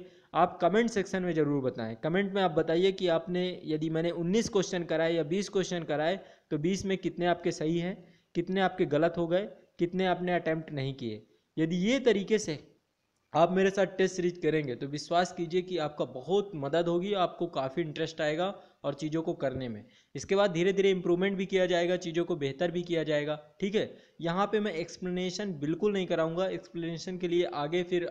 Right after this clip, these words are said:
आगे आने वाले समय में हम लोग प्लान करेंगे और आप लोग भी मुझे सुझाव देंगे कि कैसे क्या और बेहतर किया जा सकता है।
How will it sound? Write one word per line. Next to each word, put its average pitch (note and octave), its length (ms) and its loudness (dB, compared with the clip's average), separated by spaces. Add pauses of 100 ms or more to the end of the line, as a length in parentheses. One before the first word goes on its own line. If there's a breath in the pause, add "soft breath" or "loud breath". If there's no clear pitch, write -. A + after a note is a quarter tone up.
आगे C#3+ 240 -4
आने E3 180 0
वाले D#3+ 140 0
समय D3+ 220 -4
में D#3+ 120 -6
हम D3 140 -6
लोग D3+ 180 -4
प्लान C#3+ 240 -2
करेंगे D3+ 420 -4 (340 soft breath)
और C3+ 120 2
आप D3+ 200 2
लोग E3 140 2
भी F3 80 0
मुझे D#3+ 220 -2
सुझाव C#3+ 340 -2
देंगे C#3+ 260 -6
कि D3 140 -8
कैसे C3+ 340 -4
क्या C#3 200 -2
और C#3 160 0
बेहतर C3+ 300 -6
किया C3+ 220 -4
जा B2+ 120 -2
सकता C3 340 -8
है। E3 140 -10